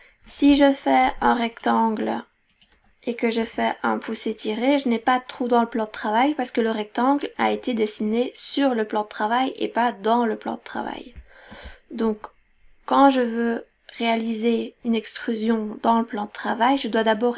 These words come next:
éditer barre d'espace, je double-clique,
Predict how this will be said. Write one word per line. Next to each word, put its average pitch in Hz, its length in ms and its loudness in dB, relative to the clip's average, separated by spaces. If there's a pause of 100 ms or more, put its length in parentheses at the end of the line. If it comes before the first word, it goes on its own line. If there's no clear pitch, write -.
éditer 226 640 -4 (960)
barre 233 380 4
d'espace, 233 720 2 (100)
je 240 140 0
double-clique, 233 680 0